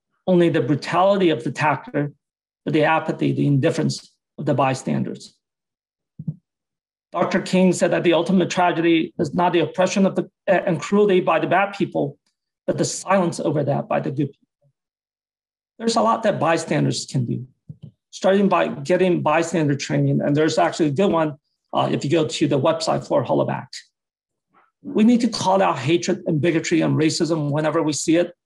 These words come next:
what, whether it's directed toward our community or, or another community, because injustice anywhere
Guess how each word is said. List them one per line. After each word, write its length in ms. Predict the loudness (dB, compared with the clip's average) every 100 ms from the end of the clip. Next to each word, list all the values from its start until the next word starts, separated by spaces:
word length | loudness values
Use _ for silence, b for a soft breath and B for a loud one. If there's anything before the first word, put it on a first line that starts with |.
| -20 -20
what, 500 | -12 -4 -2 -2 0
whether 220 | 2 2
it's 140 | 0
directed 460 | -2 0 0 0 -4
toward 280 | 0 0 2
our 120 | 0
community 640 | 2 2 4 2 2 0 -6 _ _ _ _ _ -2
or, 240 | 0 0
or 180 | 0 2
another 340 | 2 2 2 0
community, 640 | -2 -4 -2 -4 -6 -10 _ _ _ -8
because 340 | -2 -2 0
injustice 560 | 0 2 2 0 -4 -2
anywhere 580 | 0 2 2 0 -2